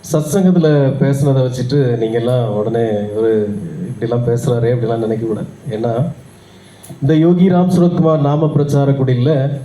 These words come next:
வரக்கூடிய எல்லா ஜனங்களும் இவ்வளவு பெரிய கிரவுடு சந்தோஷமா இருக்கு, நிறைய பேர் இருக்கீங்க. இங்க வரக்கூடியவங்களுக்கு எல்லாம் பிரச்சனை ஏன் தீருதுன்னா அதுல பெரிய சூஸ்திரம், பெரிய அது ரகசியம்லாம் ஒண்ணும் கிடையாது.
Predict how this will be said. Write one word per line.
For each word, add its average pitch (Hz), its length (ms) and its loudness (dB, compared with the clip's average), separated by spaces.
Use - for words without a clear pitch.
வரக்கூடிய 165 440 2
எல்லா 170 320 2
ஜனங்களும் 156 400 2
இவ்வளவு 165 260 0
பெரிய 147 220 0
கிரவுடு 143 380 0
சந்தோஷமா 139 420 0
இருக்கு, - 260 -6
நிறைய 131 320 2
பேர் 139 120 2
இருக்கீங்க. 113 320 -4
இங்க 151 180 2
வரக்கூடியவங்களுக்கு 185 580 2
எல்லாம் 190 240 2
பிரச்சனை 180 460 2
ஏன் 208 240 2
தீருதுன்னா 175 340 4
அதுல 170 160 4
பெரிய 156 300 2
சூஸ்திரம், 165 920 0
பெரிய 143 460 0
அது 131 260 0
ரகசியம்லாம் 180 560 0
ஒண்ணும் 131 180 -2
கிடையாது. - 280 -2